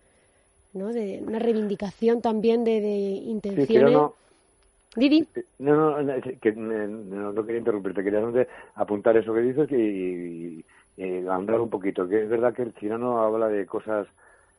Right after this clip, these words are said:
Speaker 2: eh, como todos los clásicos, al fin y al cabo, que habla de cosas tan, no solamente habla del amor, habla del amor, de la integridad, de la honestidad, de la lealtad,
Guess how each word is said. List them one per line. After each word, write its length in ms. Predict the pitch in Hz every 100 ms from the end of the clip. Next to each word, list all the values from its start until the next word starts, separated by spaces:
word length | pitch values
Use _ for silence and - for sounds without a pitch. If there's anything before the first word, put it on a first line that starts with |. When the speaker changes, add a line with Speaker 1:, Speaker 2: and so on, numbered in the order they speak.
| _
Speaker 2:
eh, 160 | 107 95
como 220 | - 92
todos 180 | 143 160
los 140 | 123 -
clásicos, 480 | 160 92 82 82
al 140 | 82 85
fin 160 | 92
y 40 | 92
al 60 | 85
cabo, 320 | 98 73 73
que 120 | 101
habla 260 | 95 110 113
de 140 | 107
cosas 260 | 101 107 104
tan, 320 | 98 95 87 90
no 100 | 98
solamente 400 | 120 101 80 76
habla 160 | 80
del 140 | 78 87
amor, 360 | 131 117 85 87
habla 460 | 85 98 92 90 85
del 140 | 80
amor, 300 | 80 104 117
de 80 | 107
la 80 | 90
integridad, 640 | 87 85 82 82 90 87 - - _ _ -
de 80 | 95
la 80 | 95
honestidad, 440 | 90 - 95 90
de 80 | 90
la 100 | 87
lealtad, 560 | 85 85 78 87 82